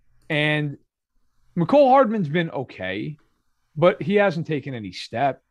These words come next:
Like, I don't know that you look at Mecole Hardman and go, "Wow, he's playing better." He's been about the same, which isn't a bad player,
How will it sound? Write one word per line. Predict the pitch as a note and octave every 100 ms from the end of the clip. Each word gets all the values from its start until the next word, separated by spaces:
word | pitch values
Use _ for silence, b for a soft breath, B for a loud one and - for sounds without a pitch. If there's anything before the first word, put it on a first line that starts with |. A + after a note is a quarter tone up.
| -
Like, | A#2
I | D#3
don't | E3+
know | E3
that | D#3
you | D3+ D3
look | C#3 C3
at |
Mecole | C3+ - C3
Hardman | A2+ C3+ C3 A#2+
and |
go, | A#2+
"Wow, | A#2 B2+ A#2+
he's | A2+
playing | - C3+ G#2+
better." | F2+ B2 G#2 B2 - _ _
He's | F#3+ C#3+
been | E3
about | F3 C#3+ D3
the | E3
same, | C#4+ D4 - - _ _
which | - -
isn't | D4+ F4+
a | C4+
bad | C#3 G3+ C4+ -
player, | - F#2+ F#2 D#3